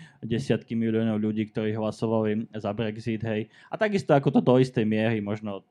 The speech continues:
trošičku, e, v kultivovanejším spôsobom, ako niektorí Brexitery hovoria, tí ľudia, ktorí by chceli zostať v Únii. A čiže ja si, o, podľa mňa, ak by malo byť referendum,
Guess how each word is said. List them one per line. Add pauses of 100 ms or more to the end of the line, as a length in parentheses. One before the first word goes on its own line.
trošičku,
e, (760)
v
kultivovanejším
spôsobom,
ako
niektorí
Brexitery (320)
hovoria,
tí
ľudia,
ktorí
by
chceli (100)
zostať
v (120)
Únii. (520)
A (640)
čiže (240)
ja (400)
si,
o,
podľa
mňa, (420)
ak
by
malo
byť
referendum,